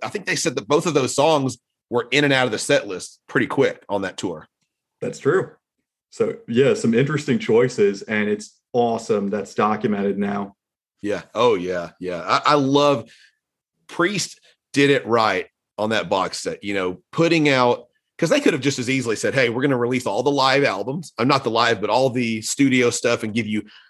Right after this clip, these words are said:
Speaker 1: this, you know, extra, you know, the poster and the book and all that. But the
Speaker 2: Sure.
Speaker 1: fact that they included, there's the, the nineteen eighty recording, there's an eighty-one, eighty-two, eighty-six,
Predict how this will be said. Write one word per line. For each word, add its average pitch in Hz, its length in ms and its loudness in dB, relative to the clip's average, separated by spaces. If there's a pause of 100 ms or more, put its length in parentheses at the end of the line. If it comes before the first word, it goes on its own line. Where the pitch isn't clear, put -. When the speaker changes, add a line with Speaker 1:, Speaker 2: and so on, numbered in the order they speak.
(140)
Speaker 1:
this, 85 220 -8
you 95 80 -6
know, 90 240 -6
extra, 117 480 0
you 117 80 0
know, 104 100 2
the 95 100 -4
poster 120 600 0
and 120 100 0
the 95 80 -4
book 123 460 2
and 120 180 -4
all 117 140 0
that. 117 260 -2 (220)
But 117 140 -2
the 123 60 2
Speaker 2:
Sure. 147 100 2
Speaker 1:
fact 170 180 2
that 175 100 -2
they 123 180 4
included, 123 560 0 (420)
there's 113 140 -2
the, 101 300 -4
the 107 80 0
nineteen 131 480 0
eighty 127 300 2
recording, 127 480 0
there's 104 140 -2
an 101 100 -2
eighty-one, 120 680 0
eighty-two, 143 920 0 (360)
eighty-six, 120 1000 0